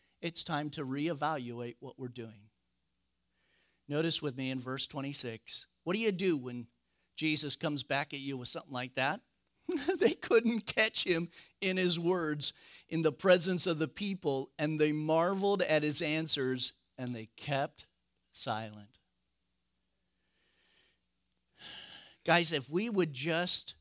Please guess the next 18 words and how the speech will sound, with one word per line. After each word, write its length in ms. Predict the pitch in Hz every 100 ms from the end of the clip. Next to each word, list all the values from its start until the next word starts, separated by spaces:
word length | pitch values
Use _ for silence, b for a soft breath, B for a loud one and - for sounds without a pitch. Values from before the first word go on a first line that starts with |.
| _ _ _ 131
do 260 | 160 156
what 200 | 131 117
God's 380 | 113 131 131 135
word 280 | 127 127 131
says, 540 | - 107 107 104 - - _ _ _ _ _ _ _
what 140 | 135 147
are 60 |
they 140 | 156 165
gonna 240 | 165 160
do? 240 | 185 214 123 _ _ _ _ _ _ _ _ _
When 140 | 156
you've 240 | 156 226 254
got 220 | 202 214
a 80 | 196
people 500 | - 226 226 175 143
that 240 | 143 151
are 140 | 151 143 139 131
willing 640 | 175 226 247 254 285 311